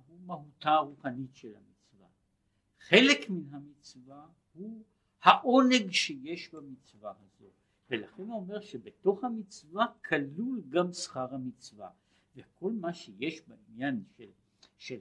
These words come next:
היום לעשותם ולמחר לקבל שכרם, בנוי על החילוק בין מה שאני יכול להשיג בבחינת היום ומה שאני יכול להשיג בבחינת מחר.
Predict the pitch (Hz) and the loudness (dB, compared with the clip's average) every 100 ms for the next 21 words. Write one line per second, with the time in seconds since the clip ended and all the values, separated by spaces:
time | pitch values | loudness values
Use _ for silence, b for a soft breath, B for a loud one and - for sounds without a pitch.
0 | - 90 117 175 170 120 107 - - _ | -14 -14 -4 -2 2 0 0 -6 -20 _
1 | 143 143 110 90 90 _ 135 156 123 - | -4 -4 -8 -20 _ _ -14 -12 -12 -16
2 | 90 120 139 - 120 110 143 135 135 _ | -18 -16 -16 -16 -14 -2 0 0 -6 _
3 | _ _ _ _ _ _ 127 117 135 143 | _ _ _ _ _ _ -14 -6 -4 0
4 | 180 233 233 202 - 131 120 117 120 117 | 2 2 0 -4 -8 -10 -10 -14 -18 -20
5 | _ - - 143 185 269 - _ _ 120 | _ -8 -6 0 2 2 0 _ _ -8
6 | 139 139 131 160 - 160 135 110 107 _ | -6 -6 -8 -8 -8 -10 -10 -12 -18 _
7 | 156 170 123 113 - - 151 104 _ _ | -10 -8 -10 -14 -18 -14 -12 -14 _ _
8 | _ _ 123 135 131 - 110 107 123 _ | _ _ -14 -14 -14 -18 -16 -14 -14 _
9 | 98 98 98 113 175 156 - _ 165 156 | _ -20 -18 -18 -20 -20 -20 _ _ _
10 | _ 180 196 190 - 214 208 170 143 _ | _ _ -20 -20 -16 -14 -14 -16 -20 _
11 | 127 131 - 127 - - 113 | -20 -20 -20 -20 -4 2 2